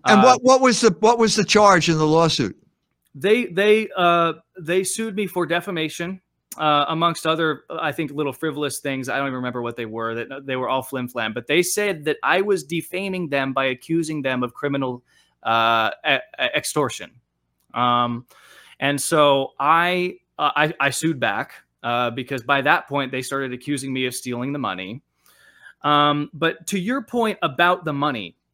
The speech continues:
Speaker 2: the money I think is, is essential here, and it's, and it's half the story, and it's, and it's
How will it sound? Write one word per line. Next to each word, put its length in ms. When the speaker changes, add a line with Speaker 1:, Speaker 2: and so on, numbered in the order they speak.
Speaker 2:
the 80
money 320
I 80
think 220
is, 180
is 200
essential 420
here, 240
and 80
it's, 200
and 140
it's 200
half 340
the 80
story, 560
and 160
it's, 240
and 160
it's 140